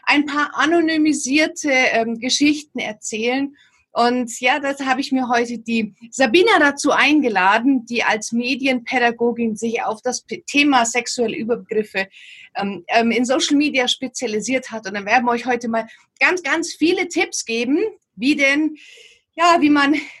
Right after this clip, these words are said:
damit umgeht als Eltern. Was ist denn überhaupt? Wir werden ein paar Begriffe klären,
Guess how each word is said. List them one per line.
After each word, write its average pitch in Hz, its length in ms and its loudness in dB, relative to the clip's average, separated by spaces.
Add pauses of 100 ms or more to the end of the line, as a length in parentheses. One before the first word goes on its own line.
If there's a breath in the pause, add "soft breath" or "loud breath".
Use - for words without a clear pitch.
(140 loud breath)
damit 285 260 0
umgeht 392 440 0
als 233 280 -2
Eltern. 269 560 -2
Was 254 180 0
ist 359 320 -4
denn 294 100 2
überhaupt? 254 380 0
Wir 240 100 -2
werden 233 180 0
ein 240 60 -4
paar 240 120 -6
Begriffe 311 400 -2
klären, 254 300 0